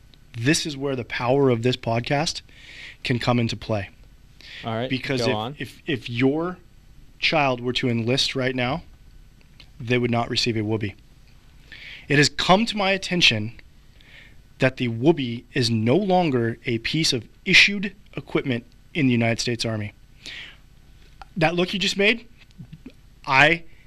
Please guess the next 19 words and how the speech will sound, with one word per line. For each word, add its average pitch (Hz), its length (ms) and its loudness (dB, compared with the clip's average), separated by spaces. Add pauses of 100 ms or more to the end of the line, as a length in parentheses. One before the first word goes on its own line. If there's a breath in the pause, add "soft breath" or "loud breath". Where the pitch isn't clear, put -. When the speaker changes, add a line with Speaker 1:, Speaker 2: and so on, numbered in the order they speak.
(340 soft breath)
Speaker 1:
had 165 200 4
to 127 80 -8
take - 300 0
a 214 60 2
seat 180 340 0
when 139 120 0
I 135 60 4
found 127 320 0
out. 117 220 -2 (460)
I 151 160 0
dropped 131 460 0
my 175 140 2
phone 143 320 4
out 131 140 0
of 127 60 0
my 120 100 0
hands. 117 320 -4
Speaker 2:
I'm 127 100 -10
flabbergasted 98 800 -10